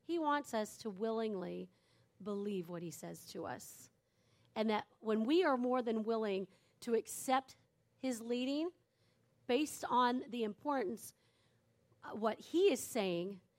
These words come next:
then that eliminates the, our human understanding, being, believing what he's going to do based on our human understanding. Uh, you see what I'm saying? If we, when we believe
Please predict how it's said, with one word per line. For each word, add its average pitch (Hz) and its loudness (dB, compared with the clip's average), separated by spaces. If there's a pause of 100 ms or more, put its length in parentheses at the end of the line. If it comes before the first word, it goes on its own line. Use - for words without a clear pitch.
(140)
then 226 0
that 269 6 (220)
eliminates 247 0 (460)
the, 226 -2
our 208 0
human 226 0
understanding, 190 -4 (300)
being, 208 0 (280)
believing 254 2
what 226 0
he's 220 -6
going 214 -2
to 190 0
do 185 0 (480)
based 214 0
on 185 0
our 170 0
human 175 -2
understanding. 170 -8
Uh, 214 -6
you 196 -8
see - -4
what 214 2
I'm 196 -2
saying? 208 -2 (260)
If 220 4
we, 262 0 (300)
when 233 4
we 269 2
believe 247 -2